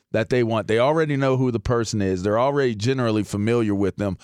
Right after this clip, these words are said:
or their reputation is so sky high. They're so hot right now that you want that. "This is what I want. This is who I want." Look at what Arizona did.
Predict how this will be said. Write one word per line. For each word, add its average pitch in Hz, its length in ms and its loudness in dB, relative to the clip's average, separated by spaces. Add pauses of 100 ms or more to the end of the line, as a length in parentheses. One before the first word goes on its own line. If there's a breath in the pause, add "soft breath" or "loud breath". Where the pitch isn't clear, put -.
(240 loud breath)
or 143 200 0
their 135 160 2
reputation 127 800 -2 (100)
is 117 200 0
so 139 400 0
sky 123 500 0
high. 110 420 0
They're 117 160 0
so 151 340 0
hot 120 340 -2
right 107 260 -2
now 98 400 -2 (340 soft breath)
that 117 260 0
you 151 180 0
want 139 420 0
that. 107 240 -2 (160)
"This 143 240 0
is 156 120 2
what 170 160 4
I 160 120 4
want. 156 340 0
This 175 160 0
is 175 140 -2
who 165 280 0
I 156 220 2
want." 156 340 0
Look 170 160 -2
at 196 60 2
what 208 100 2
Arizona 202 500 0
did. 101 240 -2